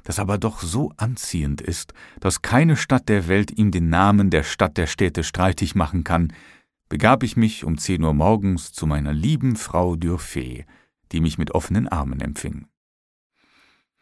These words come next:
Sie sagte mir, der junge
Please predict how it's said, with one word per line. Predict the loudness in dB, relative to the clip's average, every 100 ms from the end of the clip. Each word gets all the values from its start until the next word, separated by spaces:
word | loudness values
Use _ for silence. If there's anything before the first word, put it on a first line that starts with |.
| _ 2
Sie | 6
sagte | 6 6 6
mir, | 6 8 8 4 -2 -20 _ _ 0
der | 4 8
junge | 8 10 8 6